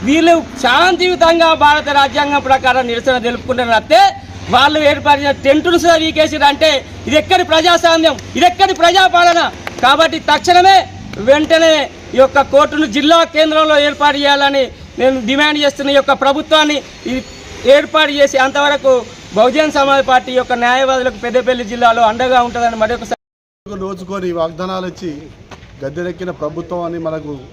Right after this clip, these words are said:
Speaker 2: అర్థమైంది. అలాంటప్పుడు బేషరతుగా క్షమాపణ చెప్పవలసిన అవసరం ఎమ్మెల్యే గారికి ఉన్నది. ఇక్కడ క్షమాపణ చెప్పి ముక్కు భూమికి రాకాలే, లేదంటే పెద్దపల్లి నడి ఒడ్డున మీరు ఎక్కడైతే ఈ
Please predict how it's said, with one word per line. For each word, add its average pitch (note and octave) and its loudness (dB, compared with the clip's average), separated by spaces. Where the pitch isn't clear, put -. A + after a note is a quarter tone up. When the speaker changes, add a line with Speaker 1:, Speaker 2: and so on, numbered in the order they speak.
Speaker 2:
అర్థమైంది. D#3+ -8
అలాంటప్పుడు F#3 -8
బేషరతుగా F#3 -10
క్షమాపణ F3+ -10
చెప్పవలసిన F3+ -10
అవసరం F3+ -12
ఎమ్మెల్యే E3+ -8
గారికి F3 -10
ఉన్నది. F#3 -10
ఇక్కడ F#3 -10
క్షమాపణ G#3 -6
చెప్పి A#3 -10
ముక్కు F#3 -10
భూమికి G3+ -8
రాకాలే, G#3 -4
లేదంటే G3 -6
పెద్దపల్లి F#3 -10
నడి F3+ -6
ఒడ్డున F#3+ -6
మీరు F#3 -8
ఎక్కడైతే G3+ -10
ఈ E3+ -4